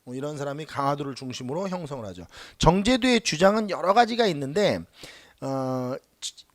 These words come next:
제일 중요한 건 심증리예요. 심증리. 뭐예요? 어, 이 성리학에서 이, 그러니까 이 양명학에서 제일 중요한 건 이 심증리거든요. 이 심이 뭐냐면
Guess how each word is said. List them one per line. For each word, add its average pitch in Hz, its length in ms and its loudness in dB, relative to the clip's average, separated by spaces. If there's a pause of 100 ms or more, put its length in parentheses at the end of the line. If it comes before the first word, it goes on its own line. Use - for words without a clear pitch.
(300)
제일 220 320 2
중요한 190 360 0
건 247 140 0
심증리예요. 359 920 0
심증리. 220 680 -4 (800)
뭐예요? 147 300 2 (920)
어, 127 180 -6 (100)
이 165 120 -4
성리학에서 254 840 2
이, 165 300 -8
그러니까 160 320 2
이 165 320 -6
양명학에서 208 600 0
제일 170 260 0
중요한 156 280 -6
건 190 100 -6
이 170 40 -4
심증리거든요. 175 1080 -2 (1120)
이 165 160 -2
심이 311 360 4
뭐냐면 170 580 4